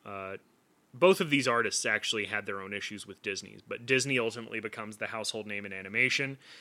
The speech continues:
Uh, their Renaissance period, uh, which starts in nineteen eighty-nine with the release of The Little Mermaid. Uh, and then you get,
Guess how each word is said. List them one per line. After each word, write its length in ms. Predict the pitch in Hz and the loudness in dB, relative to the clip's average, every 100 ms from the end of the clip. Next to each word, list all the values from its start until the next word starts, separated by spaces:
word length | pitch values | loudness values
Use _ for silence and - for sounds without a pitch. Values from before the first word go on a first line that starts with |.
| - - | -12 2
Uh, 160 | 113 | 2
their 180 | 117 123 | 6 4
Renaissance 560 | 127 165 175 143 104 - | 6 6 6 4 0 -4
period, 480 | 110 98 92 107 123 _ _ _ - - | -6 -8 -10 -14 -18 _ _ _ -20 -2
uh, 160 | 110 110 | 0 2
which 260 | 120 - | 0 0
starts 540 | - - 135 127 - - | -2 4 4 4 0 -6
in 300 | 117 110 113 | -2 -2 -2
nineteen 500 | 117 151 147 - 147 143 | 0 -2 -2 -4 -4 -2
eighty-nine 800 | 135 131 123 120 123 95 95 110 - - - | 0 0 0 0 0 -2 -6 -16 -20 -20 -8
with 220 | 120 - | -6 -2
the 80 | 123 | -2
release 400 | 117 120 123 131 | 0 0 0 0
of 80 | |
The 80 | 117 | -2
Little 240 | 110 113 107 | -2 -2 -2
Mermaid. 460 | 107 107 92 - 127 _ - - _ - | -4 -4 -6 -12 -18 _ -20 -20 _ 0
Uh, 260 | 110 104 110 | 2 2 0
and 180 | 113 117 | -2 -2
then 140 | 113 | -2
you 120 | 113 104 | -2 -4
get, 280 | 113 104 | -2 -2